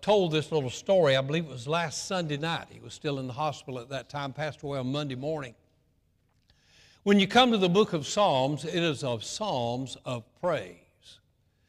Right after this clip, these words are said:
There are one hundred and fifty chapters,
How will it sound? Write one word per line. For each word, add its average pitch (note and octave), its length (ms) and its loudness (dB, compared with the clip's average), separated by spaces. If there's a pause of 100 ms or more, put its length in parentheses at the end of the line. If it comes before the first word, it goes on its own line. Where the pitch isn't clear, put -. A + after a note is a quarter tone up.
(520)
There E3+ 120 6
are F3 120 8
one G#3 320 4
hundred G3+ 360 0
and C#3 160 -2
fifty F3+ 360 -4
chapters, C3 880 -4